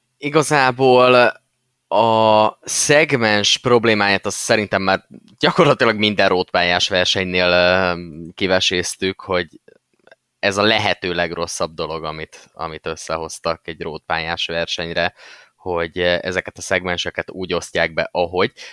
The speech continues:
Nekem egy kérdésem lenne ezeknél a osztályozásoknál, hogy, ö, mihez viszonyítsunk,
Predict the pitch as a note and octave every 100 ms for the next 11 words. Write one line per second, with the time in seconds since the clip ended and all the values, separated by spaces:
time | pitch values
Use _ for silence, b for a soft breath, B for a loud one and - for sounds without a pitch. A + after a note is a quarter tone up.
0 | B G2 G#2 A2+ - G3 - D#3 F#2+ F#2+
1 | - F#2+ F2+ F2+ F#2 F#2 E2+ F#2+ F2+ -
2 | F#2 F#2 F2+ F2+ - F#2+ - F2 F2 F2
3 | F2 - E2+ G2+ F2+ G2+ F#2+ - F2+ G2+
4 | G2+ G#2+ F#3 F#3 A2 G#2 G2 - F2+ F2
5 | E2 - E2+ F2 B2